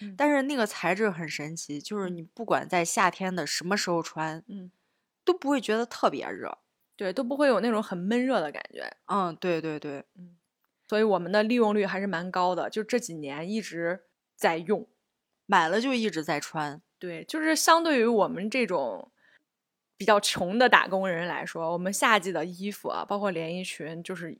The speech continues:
Speaker 1: 一百多块钱，现在买的都是。那个防晒衣当时都已经一百好几了。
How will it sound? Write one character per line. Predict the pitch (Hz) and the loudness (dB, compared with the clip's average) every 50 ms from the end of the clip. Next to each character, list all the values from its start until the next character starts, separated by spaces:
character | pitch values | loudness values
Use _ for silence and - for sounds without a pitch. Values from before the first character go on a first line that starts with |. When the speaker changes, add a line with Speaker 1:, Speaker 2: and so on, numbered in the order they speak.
| _ _ - | _ _ -20
Speaker 1:
一 | 170 165 | -12 -10
百 | - - - | -8 -8 -6
多 | 147 160 | -8 -8
块 | 160 165 160 | -8 -10 -10
钱， | 165 156 - 113 - - | -10 -10 -12 -12 -12 -10
现 | - 180 | -10 -8
在 | 175 165 151 | -6 -6 -4
买 | 151 107 - - | -4 -6 -6 -8
的 | - - | -10 -16
都 | - - | -16 -16
是。 | - - - - - _ _ _ _ - - _ _ - | -14 -16 -16 -16 -20 _ _ _ _ -20 -20 _ _ 2
那 | 285 302 | 4 6
个 | 269 226 220 | 6 6 6
防 | - 208 202 226 | 6 4 2 4
晒 | 226 277 262 233 | 4 4 4 4
衣 | 214 220 233 240 | 4 2 0 0
当 | 233 196 190 | 0 0 0
时 | 185 - 180 | -2 -4 -6
都 | 165 185 180 | -4 -4 -4
已 | 180 165 131 | -4 -4 -8
经 | - 147 143 165 | -10 -12 -12 -10
一 | 165 170 | -10 -6
百 | - - - | -4 -4 -4
好 | - - - - 156 160 | -6 -6 -8 -6 -6 -6
几 | 180 - - - | -6 -6 -8 -10
了。 | - - - - - | -8 -10 -10 -12 -16